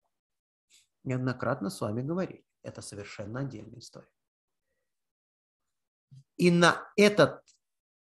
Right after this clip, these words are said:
центральный теоретический вопрос как раз вот это слово лишь не отвечать. Вот такая удивительная штука. Да? Такие вещи тоже надо нам научиться видеть. Когда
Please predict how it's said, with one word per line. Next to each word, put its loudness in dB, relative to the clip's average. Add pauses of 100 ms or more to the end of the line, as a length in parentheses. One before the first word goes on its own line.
(1400)
центральный 4
теоретический -8
вопрос 2
как -2
раз -2
вот -4
это -6
слово 0
лишь 0
не -2
отвечать. -10
Вот -20
такая -12
удивительная -10
штука. -18
Да? -18 (480)
Такие -2
вещи 0
тоже -2
надо -4
нам -12
научиться -8
видеть. -6 (280)
Когда 4